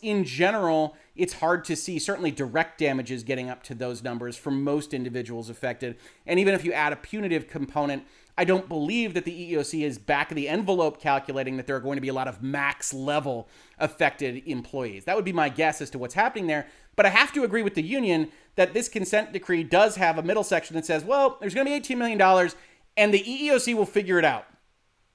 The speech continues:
There's not quantifiable calculations. They're not, "How are you gonna decide wh-, who gets fifty, who gets a hundred, et cetera, et cetera." It's just, you're gonna turn in your claims form, and the E E O C is gonna parse this stuff out. So I agree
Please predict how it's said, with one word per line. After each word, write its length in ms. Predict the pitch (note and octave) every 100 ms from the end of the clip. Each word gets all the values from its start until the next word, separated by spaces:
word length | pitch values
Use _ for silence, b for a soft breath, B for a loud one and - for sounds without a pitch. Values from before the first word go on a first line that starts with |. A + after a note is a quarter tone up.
| _ -
There's 220 | D#3+ C#3+
not 340 | G#3 G#3+ -
quantifiable 600 | - F3 F3+ F3+ E3+ E3
calculations. 560 | - D3+ D3 D3+ C#3 D3
They're 80 | C#3+
not, 160 | C#3
"How 160 | - E3
are 60 |
you 80 | F#3+
gonna 140 | F3+ D#3+
decide 320 | D3 D#3 D3+
wh-, 140 | C3+
who 100 | D3+
gets 180 | D3+ -
fifty, 300 | - E3 D#3
who 100 | D3
gets 160 | C#3+ C#3+
a 60 |
hundred, 360 | D3 D#3+ D#3 D3 B B B
et 120 | D#3
cetera, 200 | F3 D#3+
et 60 | D3
cetera." 220 | D#3 D#3
It's 100 | C#3
just, 240 | D#3 D3+ - b b
you're 80 | D#3+
gonna 160 | D#3+ D#3
turn 260 | - A3+
in 100 | B3
your 120 | A#3+ G#3
claims 340 | G3+ F#3+ F#3
form, 240 | F#3 E3+
and 100 | D#3+
the 80 | D3
E 140 | D#3+ E3
E 40 |
O 40 |
C 140 | D3+ D3+
is 60 |
gonna 120 | C3+ B2
parse 400 | - D#3+ D#3 -
this 260 | C#3+ C#3
stuff 380 | - C#3 A#2 - -
out. 280 | A2+ G2+ _ -
So 380 | D3+ C#3 C3+ - b b b _ _
I 180 | - F#3
agree 680 | C4+ F#3+ F3+ A3 B3 C#4 -